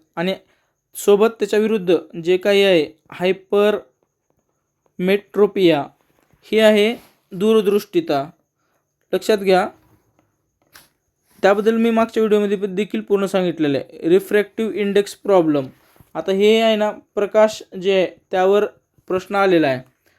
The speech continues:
त्यानंतर ऑक्सिडेशन, ऑक्सिडेशन ही रासायनिक अभिक्रिया या प्रकरणावरती,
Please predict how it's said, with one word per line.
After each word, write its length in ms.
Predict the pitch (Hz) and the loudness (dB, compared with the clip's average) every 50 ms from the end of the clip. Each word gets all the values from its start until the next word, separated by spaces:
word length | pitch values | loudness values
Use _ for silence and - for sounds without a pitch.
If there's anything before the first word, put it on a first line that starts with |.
| _ _ _ _ | _ _ _ _
त्यानंतर 320 | - 185 190 202 202 226 208 | -6 -6 -4 -4 -4 -4 -6
ऑक्सिडेशन, 1000 | - - 190 208 - - - - 220 190 202 202 202 - - 190 165 147 131 135 - _ _ _ _ _ _ _ _ _ _ _ _ | -4 -4 -4 -4 -4 -6 -6 -6 0 4 4 4 4 2 -2 -4 -4 -6 -8 -14 -20 _ _ _ _ _ _ _ _ _ _ _ _
ऑक्सिडेशन 680 | - 185 185 - - 226 214 196 214 214 - 220 196 175 | -10 -10 -10 -8 -8 -4 0 2 2 2 2 -2 -4 -4
ही 200 | 160 160 175 180 | -6 -6 -4 -2
रासायनिक 560 | 180 196 208 214 - 208 202 202 214 208 - | 0 0 0 0 -2 -2 -2 -2 -4 -6 -6
अभिक्रिया 680 | - 208 190 180 202 196 196 - 196 202 196 175 - - - | -6 -6 -4 -2 -4 -4 -2 0 0 2 2 2 0 -2 -4
या 120 | 175 175 | -4 -4
प्रकरणावरती, 1000 | 180 - 208 202 196 - 202 190 196 196 196 196 185 185 - 208 214 220 - | -4 -4 -6 -6 -4 -4 -4 -4 -2 -2 -2 -2 -4 -4 -6 -6 -6 -8 -10